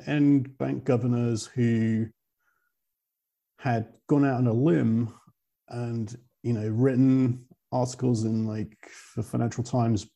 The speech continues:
before the, uh, Bitcoin Genesis quote. I think this is Mervyn King, who was not, I think, not the author of that quote, but he, he was, like, the governor of the Bank of England, and he, he was arguing against moral hazard.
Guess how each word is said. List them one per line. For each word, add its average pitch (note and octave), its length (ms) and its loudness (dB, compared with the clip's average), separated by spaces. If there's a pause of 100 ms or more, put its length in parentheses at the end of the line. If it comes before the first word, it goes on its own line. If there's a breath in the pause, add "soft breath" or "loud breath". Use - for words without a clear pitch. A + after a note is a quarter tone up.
before D3 480 2
the, G#2 460 -2
uh, - 680 -12
Bitcoin A2 540 -2
Genesis A2 380 -8
quote. G#2+ 440 -6 (840 soft breath)
I A#2 40 -2
think B2+ 140 0
this G2+ 120 0
is G2 60 0
Mervyn A2+ 380 4
King, A2 300 -2
who G2+ 140 -6
was G2+ 160 -6
not, B2 160 -4 (160)
I A#2 80 -6
think, B2 220 -10
not B2 260 -2
the A2 60 -4
author G#2+ 260 -4
of G2 80 -8
that A2 140 -10 (220)
quote, G#2+ 300 -6 (120)
but A#2 340 0 (960 soft breath)
he, D3 220 4
he A#2 160 -4
was, G#2 240 -2
like, G2 180 -8
the G2+ 80 -10
governor A2+ 320 -2
of A2 80 -4
the A#2 60 -6
Bank A2+ 240 -6
of - 80 -6
England, B2 480 0
and A#2+ 160 2
he, C3 400 -2
he B2+ 260 2
was A2 480 0
arguing B2 400 0
against G#2+ 460 -6
moral G#2 180 -4
hazard. G2+ 400 -8